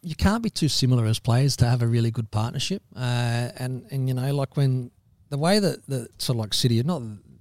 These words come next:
you know, they've started off terrible, but obviously a few little mistakes creeping into, to, to the game, and,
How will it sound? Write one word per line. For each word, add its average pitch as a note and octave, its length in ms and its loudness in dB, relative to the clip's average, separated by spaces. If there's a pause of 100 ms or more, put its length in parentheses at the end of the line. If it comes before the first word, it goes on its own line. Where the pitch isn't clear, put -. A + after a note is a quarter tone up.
(220)
you C#3 100 -6
know, G2 160 -4
they've A2 160 -2
started A2 320 2
off G#2 140 -6
terrible, A#2+ 400 4
but A#2+ 160 -2
obviously F#3 340 4
a B2 60 8
few A#2+ 500 2
little C3+ 260 4
mistakes A#2+ 520 2
creeping A#2 420 -2
into, A2+ 480 0 (140)
to, A2+ 240 -2
to - 100 -4
the A2+ 140 -2
game, A2+ 440 -2
and, G#2+ 220 -10